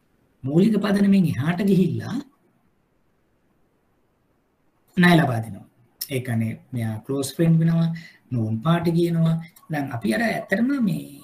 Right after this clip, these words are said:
අර, අර අපි මුලින්ම සෙක්ෂන් දෙකේ ඉගෙන ගත්තා ක්‍රමවේදයෙන් තොරව ගිහිල්ලා අපි සමහරවිට ණය දීපු අවස්ථා තියෙනවා.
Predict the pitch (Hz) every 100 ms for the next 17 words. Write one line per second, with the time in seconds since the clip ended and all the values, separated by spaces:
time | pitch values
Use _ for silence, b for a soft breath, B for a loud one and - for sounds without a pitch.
0 | 165 165 - 117 117 - - 135 131 160
1 | 165 165 135 - 160 131 131 170 185 196
2 | 196 190 190 190 190 190 190 190 185 190
3 | 190 170 - 131 143 185 202 202 120 104
4 | - - _ _ _ _ _ - 165 190
5 | 190 190 196 180 175 175 175 170 - 226
6 | 160 - -